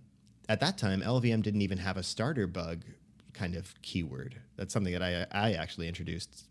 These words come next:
several months after this, uh, this bof session. Um, so it's like, you know, you're a new contributor, you know that you wanna get started on L V M. Where do you even start? That wasn't even very well defined. And then some other ideas that came out of that session, I think,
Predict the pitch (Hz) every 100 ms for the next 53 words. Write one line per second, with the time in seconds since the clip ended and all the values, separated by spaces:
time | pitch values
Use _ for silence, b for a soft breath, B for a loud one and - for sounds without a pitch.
0 | - 104 87 82 92 92 85 - 76 -
1 | - 71 69 - - - - 92 104 -
2 | - b b b - - - - - 92
3 | 90 87 78 - - b b - 127 107
4 | 110 - 104 98 - - - - - 104
5 | 95 90 101 101 104 95 120 135 104 90
6 | 90 95 87 87 87 95 127 80 - 87
7 | 85 87 92 98 110 90 87 98 113 131
8 | 127 - 143 123 95 104 95 85 85 82
9 | 85 76 - 85 82 85 82 - 67 95
10 | - b b b b 143 156 143 - 156
11 | 151 160 110 92 95 90 90 - 101 92
12 | 90 85 90 87 101 95 90 82 82 87